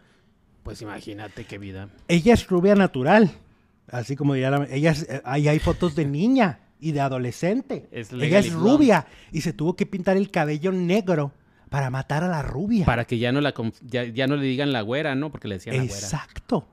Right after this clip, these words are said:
Speaker 2: Fíjate a, a qué grado de cambiar su, su naturaleza. Ya cuántas mujeres no, siempre están queriendo ser rubias
Speaker 1: Ujú.
Speaker 2: y ella sí es rubia y se tuvo que pintar el cabello negro, ¿no?
Speaker 1: Sí, que
Speaker 2: Y luego
Speaker 1: sí.
Speaker 2: a ella no le gustaba la farándula.
Speaker 1: La tele.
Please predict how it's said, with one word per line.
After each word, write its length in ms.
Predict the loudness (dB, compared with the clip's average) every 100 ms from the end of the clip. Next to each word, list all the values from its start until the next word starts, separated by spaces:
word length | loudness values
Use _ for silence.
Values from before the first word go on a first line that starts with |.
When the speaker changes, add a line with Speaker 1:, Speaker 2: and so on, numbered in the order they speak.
| _
Speaker 2:
Fíjate 260 | 0 2 6
a, 100 | 4
a 80 | 2
qué 200 | -2 -2
grado 500 | 0 2 2 2 0
de 240 | 0 0 -2 -18 -20 _
cambiar 400 | -2 2 0 0
su, 400 | 0 0 0 -4 -20 _ _
su 320 | -20 -6 0
naturaleza. 760 | 0 0 0 0 2 2 2 4
Ya 220 | 2 4
cuántas 300 | 2 2 0
mujeres 260 | 2 2
no, 140 | 2 -2 -2 -2
siempre 220 | -2 0
están 140 | 0
queriendo 260 | 2 0 2
ser 160 | 2 4
rubias 480 | 6 6 4 0 -10
Speaker 1:
Ujú. 320 | -12 -10 -4
Speaker 2:
y 80 | 2
ella 200 | 2 2
sí 160 | 4
es 120 | 4 4
rubia 640 | 0 2 4 4 2 -6 _ _ _ _ _
y 140 | -4
se 80 | 0
tuvo 160 | -2 0
que 100 | -2
pintar 200 | -2 -2
el 60 |
cabello 280 | 0 0 2
negro, 420 | 2 2 0 -4 _ _ _ _ _
¿no? 280 | 0 0 -2 _ _ -20 -20 _
Speaker 1:
Sí, 360 | -6 0 0 0
que 140 | -6 -10 _
Speaker 2:
Y 80 | 2
luego 200 | 4 6
Speaker 1:
sí. 40 | 6
Speaker 2:
a 40 |
ella 180 | 6 2
no 160 | 2
le 80 | 2
gustaba 420 | 0 -4 -2 0 0
la 100 | -2
farándula. 640 | -2 0 0 0 0 -4
Speaker 1:
La 140 | -6 -6
tele. 400 | -6 -4 -6